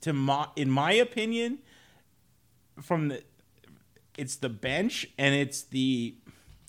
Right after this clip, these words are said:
the N B A knowledge of, of Coach Donovan. Like, he is, he is just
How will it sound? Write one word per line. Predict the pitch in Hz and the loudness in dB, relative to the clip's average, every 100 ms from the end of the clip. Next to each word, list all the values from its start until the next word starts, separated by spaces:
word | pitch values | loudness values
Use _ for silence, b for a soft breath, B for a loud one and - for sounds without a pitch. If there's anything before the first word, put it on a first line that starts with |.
| b b b b b _ | b b b b b _
the | - 139 | -12 -10
N | 156 165 175 | -2 -2 0
B | 180 | 2
A | 165 | 2
knowledge | 143 127 123 110 127 | 2 0 0 -2 -8
of, | 107 - 135 - | -12 -16 -12 -10
of | 117 | -8
Coach | - 110 - | -8 -8 -8
Donovan. | 104 95 92 - - - | -8 -10 -14 -20 -20 -12
Like, | 113 107 | -10 -10
he | - 151 156 | -6 0 2
is, | 143 - - | 0 -2 -10
he | - 147 | -8 -8
is | - | -6
just | - 147 - - | -8 -6 -8 -14